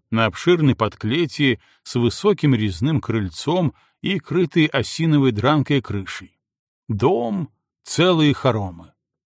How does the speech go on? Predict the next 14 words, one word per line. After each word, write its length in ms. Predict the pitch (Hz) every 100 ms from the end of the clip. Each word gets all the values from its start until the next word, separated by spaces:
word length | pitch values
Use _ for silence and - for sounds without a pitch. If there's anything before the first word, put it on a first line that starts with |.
| _ _ _ _ _
Располагался 960 | 117 123 - 113 107 104 214 196 - 113
прямо 380 | - 165 220 170
напротив 600 | - - 190 - 170 -
детинца, 880 | 143 117 160 - 107 101 - 117 104 - - -
в 80 |
занимавшей 760 | 98 139 123 117 214 - - 139
где-то 400 | 98 101 95 151
с 100 | -
полгектара 800 | - 185 110 110 - 165 180 170 -
усадьбе 720 | 123 - 175 117 123 143 - _ _
местного 480 | 127 180 151 151 131
боярина 640 | 104 90 156 165 151 151 151
Еремея 540 | 117 131 123 127 135 127
Хватова — 580 | 101 98 85 92 95